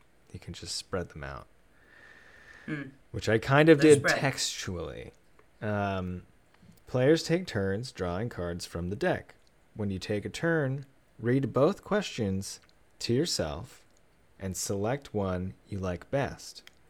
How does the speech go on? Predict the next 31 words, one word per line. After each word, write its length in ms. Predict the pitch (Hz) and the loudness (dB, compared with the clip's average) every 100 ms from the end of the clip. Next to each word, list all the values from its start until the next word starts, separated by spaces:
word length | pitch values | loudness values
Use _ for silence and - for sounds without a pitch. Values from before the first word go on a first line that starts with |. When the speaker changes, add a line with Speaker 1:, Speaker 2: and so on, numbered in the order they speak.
| _ _ _ - - - - - - | _ _ _ -20 -20 -20 -20 -20 -6
Speaker 1:
Think 200 | 120 120 | -2 0
of 100 | 110 | 2
your 160 | 110 110 | 0 0
honest 400 | 113 131 131 - | -2 -2 -4 -6
answer, 680 | 147 180 - 101 92 92 - - _ _ | -6 -6 -4 -4 -2 -4 -8 -20 _ _
and 200 | - 98 | -4 -2
once 300 | 98 101 95 - | 0 0 -2 -6
final, 680 | - 135 160 113 78 80 - _ - | -2 0 2 0 -4 -8 -14 _ -20
read 400 | - 101 110 139 | -4 0 0 0
the 80 | 175 | -4
question 720 | - 135 127 - 123 120 127 | 0 0 0 -4 -4 -4 -6
to 120 | - 95 | -6 -4
the 100 | 95 | -2
rest 300 | 92 - 110 | -2 -4 -6
of 120 | 98 | -6
the 60 | 104 | -2
group. 400 | 135 147 - - _ - _ _ - - _ _ _ - _ - - _ - - - - - | 4 4 2 -12 _ -20 _ _ -20 -20 _ _ _ -20 _ -20 -20 _ -20 -20 -20 -20 -12
Players 400 | - 104 107 107 | 0 4 6 4
blurt 360 | 107 110 131 151 | 2 4 4 4
out 280 | 139 135 - - | 4 4 0 -2
Speaker 2:
Oh. 40 | |
Speaker 1:
answers, 760 | 113 113 - 85 85 123 - - - - - | 2 2 0 -2 -4 -8 -14 -20 -20 -20 -12
and 100 | 101 | -6
the 60 | 98 | -6
first 500 | - 135 151 - - | 2 4 4 2 -6
to 80 | - | -2
Speaker 2:
Yeah. 60 | 143 | 2
Speaker 1:
guess 440 | 117 107 107 - | 4 2 0 -6
your 340 | - 95 131 156 | -4 2 4 4
answer 500 | 127 110 - 117 113 | 2 0 -2 0 -2
correctly 800 | - 147 127 90 - 92 90 | 0 0 2 0 -2 -4 -4